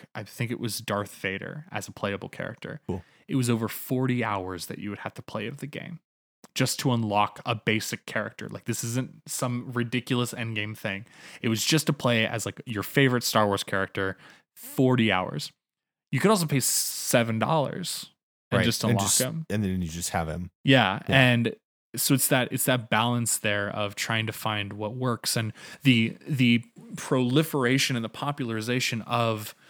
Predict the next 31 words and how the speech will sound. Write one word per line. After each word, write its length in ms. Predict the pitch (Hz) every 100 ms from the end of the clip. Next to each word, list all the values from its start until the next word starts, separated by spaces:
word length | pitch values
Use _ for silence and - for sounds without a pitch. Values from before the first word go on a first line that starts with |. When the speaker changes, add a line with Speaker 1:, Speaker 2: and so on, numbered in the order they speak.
| - _
Speaker 1:
um, 580 | 113 104 104 101 98 131 -
free-to-play 460 | - 202 208 - 98
games 480 | 87 87 110 - - _ _ _ _ _ _ _ _ -
is 440 | 127 120 107 113 - - _ _
really 320 | 123 147 147
brought 340 | 123 123 120 -
that 160 | 113
question 340 | - 117 - 101
to 60 |
the 80 | -
forefront 580 | - 135 143 - 87 95 _ _ _ _ _ 110
of 300 | 104 98 -
if 180 | 131 147
you 80 |
give 300 | 131 117 135
your, 360 | 147 135 107 107 139
your 340 | - 123 117 117
g-, 140 | 127
whole 280 | - - 139
game 260 | 117 110
away, 340 | 98 87 90 - _ - _ _
um, 600 | 107 104 101 98 107 156 - _ _
how 440 | - - 120 127
do 80 | 123
you 180 | 117 113
make 220 | 107 104
sure 280 | - - 107
that 160 | 101 -
that's 340 | 101 - -
monetized 1040 | 123 107 98 101 - - 95 95 - - -
correctly? 800 | - 110 92 95 - 139 190